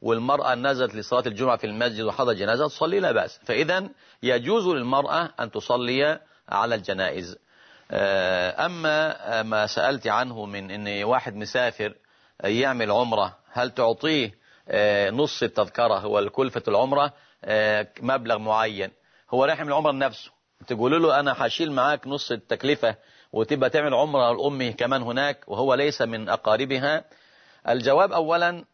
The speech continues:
أنه من السنة ألا، آه، يكرر المعتمر العمرة في السفرة الواحدة.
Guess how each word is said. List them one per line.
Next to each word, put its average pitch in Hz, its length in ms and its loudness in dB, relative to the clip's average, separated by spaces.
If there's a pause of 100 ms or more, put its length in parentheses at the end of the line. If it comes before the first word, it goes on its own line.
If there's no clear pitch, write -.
(120)
أنه 127 280 0
من 120 200 -2
السنة 165 600 -2 (420)
ألا، 127 640 2 (140)
آه، 104 260 4
يكرر 147 960 2 (260)
المعتمر 110 800 -2 (100)
العمرة 151 580 2
في - 100 -12
السفرة 123 400 0
الواحدة. 95 340 -2